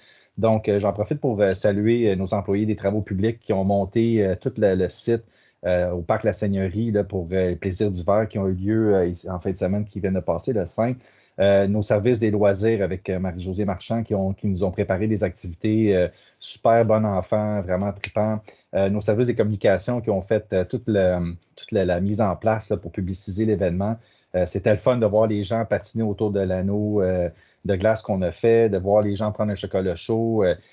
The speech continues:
il faisait froid, mais il faisait soleil, les gens étaient, étaient heureux, puis je pense que ça a été une belle, une belle journée. Puis j'en profite un peu en même temps pour inviter nos citoyens à se joindre, euh, au plaisir d'hiver qui aura lieu, euh,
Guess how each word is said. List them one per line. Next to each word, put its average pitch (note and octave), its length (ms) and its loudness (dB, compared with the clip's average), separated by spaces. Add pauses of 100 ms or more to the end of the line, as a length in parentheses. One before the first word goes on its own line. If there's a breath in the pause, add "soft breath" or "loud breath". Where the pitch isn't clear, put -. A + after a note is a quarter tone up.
(140 soft breath)
il G#2 100 -4
faisait A2 280 2
froid, C3 300 2
mais B2 80 0
il G#2 60 -4
faisait G#2 220 -4
soleil, A2 260 0
les G#2+ 140 -2
gens A2+ 140 -2
étaient, G2 380 0
étaient G2+ 220 0
heureux, G2+ 240 -2
puis A#2+ 140 -14
je - 60 -14
pense A2 180 -4
que G#2+ 80 -2
ça G#2+ 100 -2
a G2+ 40 2
été F#2+ 120 -4
une G#2 160 0
belle, A2+ 260 2
une F#2 300 0
belle A#2 160 4
journée. A2 460 0 (440 soft breath)
Puis G#2+ 220 0
j'en A2 220 2
profite B2 560 0
un G#2+ 180 2
peu C3+ 220 2
en A2 80 0
même F#2+ 180 -2
temps C3 240 -2
pour G#2+ 220 0
inviter G#2 380 -2
nos A2+ 120 0
citoyens G#2 680 0
à F#2+ 40 -6
se - 100 -16
joindre, A2 400 0
euh, F2+ 300 2
au F2 80 -2
plaisir G#2 320 0
d'hiver G2+ 340 0
qui A#2 120 -4
aura F#2+ 160 2
lieu, A2 440 2
euh, F2+ 140 4